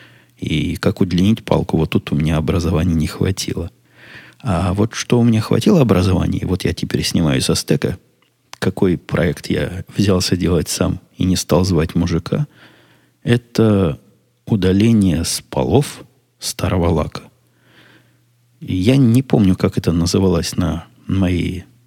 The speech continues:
м, доисторической родине. По-моему, циклевание как-то. Да, был такой специальный аппарат, которым по паркету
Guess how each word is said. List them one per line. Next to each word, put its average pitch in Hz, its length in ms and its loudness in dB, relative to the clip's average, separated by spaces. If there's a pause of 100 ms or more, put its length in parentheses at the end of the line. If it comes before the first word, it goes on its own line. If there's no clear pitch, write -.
(340)
м, 85 280 -4
доисторической 110 720 0
родине. 95 280 2
По-моему, 123 360 4
циклевание 85 800 0
как-то. - 320 -4
Да, 85 140 0
был 98 280 -4
такой 92 240 0
специальный 78 540 -4
аппарат, - 520 -2 (380)
которым 98 380 -2
по - 100 -2
паркету - 420 -2